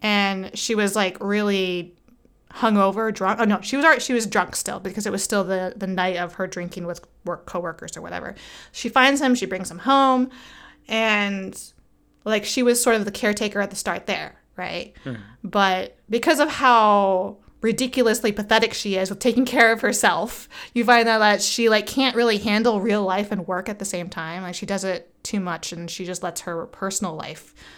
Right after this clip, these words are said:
Speaker 1: kinda go to shambles. So her
Speaker 2: Hmm.
Speaker 1: house is a mess.
Speaker 2: Okay.
Speaker 1: Like, there's a comical scene where her coworker actually comes by. I don't remember why.
Speaker 2: Mm-hmm.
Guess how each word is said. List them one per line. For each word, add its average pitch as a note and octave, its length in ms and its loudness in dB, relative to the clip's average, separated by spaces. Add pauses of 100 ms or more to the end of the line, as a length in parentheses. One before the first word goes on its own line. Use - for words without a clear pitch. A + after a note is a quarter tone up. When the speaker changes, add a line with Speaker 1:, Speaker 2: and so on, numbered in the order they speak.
(320)
Speaker 1:
kinda F3+ 260 -6
go F3+ 320 -6
to F3 140 -12
shambles. E3+ 580 -8
So - 160 -6
her F3+ 140 -4
Speaker 2:
Hmm. - 80 -4
Speaker 1:
house F#3 420 0 (480)
is A3 100 2
a B3+ 60 6
mess. F3 440 2 (140)
Speaker 2:
Okay. C3+ 360 -8 (320)
Speaker 1:
Like, A#3 140 6
there's C#4+ 180 6
a D#4 40 -2
comical F4+ 460 4
scene C#4 400 2
where A#3+ 400 6
her A#3 160 2
coworker A3+ 500 2
actually A3 380 0
comes G#3 400 0
by. G#3+ 220 2
I A3 40 0
don't A3 120 0
remember G#3 280 0
why. D#3+ 460 -2 (340)
Speaker 2:
Mm-hmm. C3 300 -12